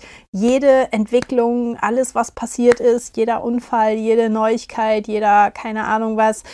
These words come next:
damit man auch ja, ne, so beim Weltgeschehen, genauso wie eben, ähm, in einer, in einer eigenen Stadt oder Gemeinde, dass man da auch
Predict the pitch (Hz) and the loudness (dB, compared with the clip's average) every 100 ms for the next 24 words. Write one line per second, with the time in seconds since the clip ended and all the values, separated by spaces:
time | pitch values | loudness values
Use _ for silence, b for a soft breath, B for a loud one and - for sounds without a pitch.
0 | B - 202 226 233 214 214 - 190 220 | B -4 -2 0 -2 -4 -6 -6 -2 -2
1 | 233 269 277 269 - 233 294 330 240 220 | 0 -2 -2 -2 -4 -4 -4 -2 0 0
2 | 214 208 202 247 - 226 - 240 233 233 | 0 0 0 0 -2 -6 0 2 2 0
3 | 220 208 220 208 214 - 214 208 - 202 | -2 -2 -4 -4 -4 -2 -2 -2 -6 -8
4 | 196 196 185 226 202 196 - 202 196 196 | -8 -10 -10 -8 -6 -8 -8 -8 -8 -8
5 | 196 190 185 202 208 214 208 196 - 226 | -8 -8 -8 -6 -4 -4 -4 -6 -6 -4
6 | 214 - 196 196 190 202 208 233 233 226 | -4 -6 -6 -6 -4 -4 -2 0 2 2
7 | 226 B B B - 220 220 214 214 | -2 B B B -4 -2 0 2 2